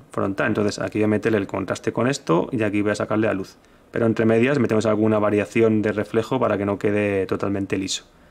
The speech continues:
que sería un no metálico, digamos, de estos simplificados. ¿Tenéis preguntas, chicos? Any questions about the process? I can't believe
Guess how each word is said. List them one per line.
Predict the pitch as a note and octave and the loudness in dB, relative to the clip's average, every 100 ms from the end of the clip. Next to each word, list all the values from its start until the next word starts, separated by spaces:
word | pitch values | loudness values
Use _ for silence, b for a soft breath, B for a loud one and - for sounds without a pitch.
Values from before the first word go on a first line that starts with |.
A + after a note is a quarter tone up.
| b - | b -20
que | |
sería | - G2+ G2 | -8 -4 -2
un | G2 G2 G2 | -2 -2 -2
no | G2 | -2
metálico, | G2 G#2 G2+ - G#2+ G2+ F#2+ F#2 | -4 -2 -4 -2 0 2 0 -2
digamos, | F#2+ F#2+ G2+ - - - | -4 -6 -6 -8 -16 -14
de | - | -8
estos | - - | -6 -6
simplificados. | - G2+ - - - - - - _ b b b b b b b b b _ _ _ _ - | -6 -6 -8 -10 -6 -6 -6 -16 _ b b b b b b b b b _ _ _ _ -4
¿Tenéis | A2 A2+ | 0 2
preguntas, | C3+ A2+ G#2+ A2 | 4 4 4 0
chicos? | A2 - A2+ - | 0 0 0 0
Any | A#2+ C#3 | 0 2
questions | C#3+ A#2+ - - C3 C3+ - - _ - | 2 0 0 4 4 4 0 -4 _ -8
about | A2+ A#2 A2 | 2 2 6
the | A#2 A#2 A#2 A2+ | 6 6 6 4
process? | B2+ A2+ A#2 A#2+ - - B B B B B B B B B B B _ _ - | 4 2 2 0 -2 -14 B B B B B B B B B B B _ _ -6
I | |
can't | B2 C3+ | 0 2
believe | B2 C3 B2 | 4 4 2